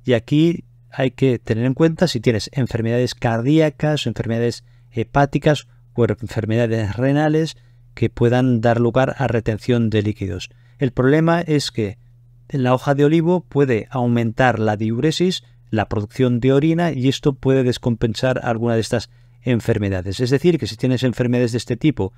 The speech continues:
sobre todo si son importantes y si son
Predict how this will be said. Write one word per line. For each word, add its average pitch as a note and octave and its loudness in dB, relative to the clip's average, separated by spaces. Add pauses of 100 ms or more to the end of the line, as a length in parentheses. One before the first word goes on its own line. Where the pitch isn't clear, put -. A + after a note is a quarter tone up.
(200)
sobre G#2+ -2
todo B2+ 2
si - -2
son B2 -2
importantes A#2+ 0 (460)
y C#3 -2
si A2+ -4
son B2 0